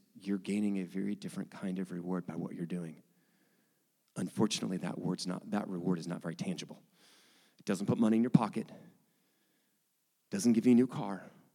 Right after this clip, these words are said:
It takes faith because it's a reward that is waiting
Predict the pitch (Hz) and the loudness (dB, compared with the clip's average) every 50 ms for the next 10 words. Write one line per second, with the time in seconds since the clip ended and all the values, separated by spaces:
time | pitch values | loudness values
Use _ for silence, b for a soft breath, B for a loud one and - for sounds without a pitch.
0 | _ _ _ _ _ _ _ _ _ _ _ _ _ _ _ _ _ _ _ _ | _ _ _ _ _ _ _ _ _ _ _ _ _ _ _ _ _ _ _ _
1 | - 113 - - - - - - - - 131 104 - - - - - - - - | -6 2 4 6 6 6 4 2 4 2 2 2 0 -6 -8 -8 -8 -8 -14 -20
2 | - _ _ _ _ _ _ _ _ _ _ _ _ _ _ _ _ - 90 - | -20 _ _ _ _ _ _ _ _ _ _ _ _ _ _ _ _ -10 -6 -4
3 | 107 - 107 101 - - 107 92 98 98 98 95 92 98 101 107 110 110 117 - | -2 -2 -2 -4 -4 -4 -4 -2 -2 -2 -2 -2 0 2 2 2 0 -2 -4 -6
4 | 104 98 98 92 - 95 - 95 98 101 101 90 82 - | -6 -6 -4 -6 -4 -4 -4 -4 -2 -4 -4 -6 -6 -10